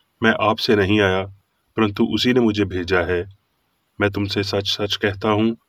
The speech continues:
कि यदि कोई व्यक्ति मेरे वचन पर चलेगा, तो वो अंतकाल तक मृत्यु को न देखेगा।" यहूदियों ने उससे कहा कि अब हमने जान लिया है कि तुझ में दुष्ट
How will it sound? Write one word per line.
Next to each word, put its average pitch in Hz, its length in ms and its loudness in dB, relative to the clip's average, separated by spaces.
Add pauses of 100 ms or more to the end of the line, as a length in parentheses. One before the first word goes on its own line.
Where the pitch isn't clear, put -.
(520)
कि 110 220 2
यदि 113 180 0
कोई 123 220 2
व्यक्ति 104 420 -2
मेरे 104 240 2
वचन 98 320 -2
पर 101 160 -6
चलेगा, 101 640 0 (160)
तो 107 100 -2
वो 104 120 0
अंतकाल 104 600 -2
तक 104 180 -4 (100)
मृत्यु 98 400 -2
को 101 120 0
न 95 120 -2
देखेगा।" 87 600 -6 (880)
यहूदियों 101 440 2
ने 113 80 6
उससे 104 280 0
कहा 101 420 2 (420)
कि 113 100 -2
अब 110 280 -2
हमने 117 280 4
जान 101 280 4
लिया 107 240 4
है 110 180 0
कि 107 120 -4
तुझ 104 240 -4
में 101 180 -2
दुष्ट 98 260 -2